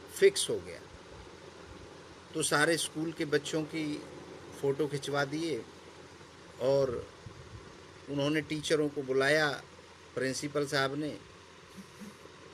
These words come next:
बोला कि कल हर बच्चा पचास पचास रुपये अपने घर से लेके आए,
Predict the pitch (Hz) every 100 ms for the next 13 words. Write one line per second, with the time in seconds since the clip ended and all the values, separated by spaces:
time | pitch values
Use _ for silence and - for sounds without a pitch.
0 | - - - - - - 127 160 175 165
1 | 156 - - - - - 160 - 175 202
2 | 208 170 156 151 151 - 151 143 151 -
3 | - - - - - - - - - -
4 | - - - - - - - - - -
5 | 160 151 180 180 190 180 - 175 - 160
6 | 160 165 - 151 143 151 151 143 143 147
7 | 135 123 120 147 135 131 123 123 117 120
8 | 139